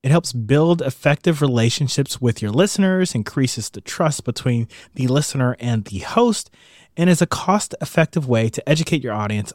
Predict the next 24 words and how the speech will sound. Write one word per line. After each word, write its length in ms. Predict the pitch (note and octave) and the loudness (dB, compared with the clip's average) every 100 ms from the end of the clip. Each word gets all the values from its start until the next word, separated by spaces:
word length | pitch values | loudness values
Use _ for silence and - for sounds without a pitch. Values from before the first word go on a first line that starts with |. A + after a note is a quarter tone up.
| - | 0
on 100 | C#3+ | 2
an 120 | C#3 | 4
ongoing 400 | C#3 C#3 B2+ A#2 | 4 6 4 4
basis. 540 | G2+ G2 - G1+ - _ _ _ _ _ _ _ | 0 -6 -10 -16 -18 _ _ _ _ _ _ _
So 300 | - - A#3+ | -8 2 4
much 220 | A#3 G3+ | 6 4
of 80 | D#3 | 2
podcasting 720 | - A2 G#2 G#2 G2 - G#2+ | 0 -2 -2 -4 -6 -6 -8
is 120 | A2+ B2 | -2 2
about 240 | A#2+ F#2 | 2 2
likability 960 | A#2 C3+ C3+ B2 A2+ A#2 A#2 A#2 A#2 - | 0 0 0 2 4 4 4 2 0 -2
and 400 | A2 G#2 G2+ G2+ | -4 -2 -2 -4
consideration. 1000 | - B2+ - C#3 A#2+ A#2 A2+ - C#2 - _ _ - | -6 -2 0 2 4 4 0 -4 -10 -18 _ _ -10
You 80 | A#2+ | -6
know, 120 | A2 | -4
regularly 840 | G#2 C#3 F3 G3 G3 F3+ D#3+ D#3 - | 2 2 6 4 6 4 4 0 -2
reacting 560 | C3 B2 A2+ A#2+ C#3 A#2+ | 2 4 2 0 0 0
to 100 | A#2 | 2
news 360 | A#2 C3+ C3 | 4 6 6
items 500 | A2+ G#2 G2+ G2 - | 4 2 -2 -4 -4
your 200 | A#2 C3 - | -2 -2 0
audience 480 | B2+ C3+ B2+ A2+ | 0 2 2 0
is 140 | A#2 G2+ | -2 -6
discussing 880 | - - - - - - A2+ A2 | -8 -8 -2 -2 -2 0 0 0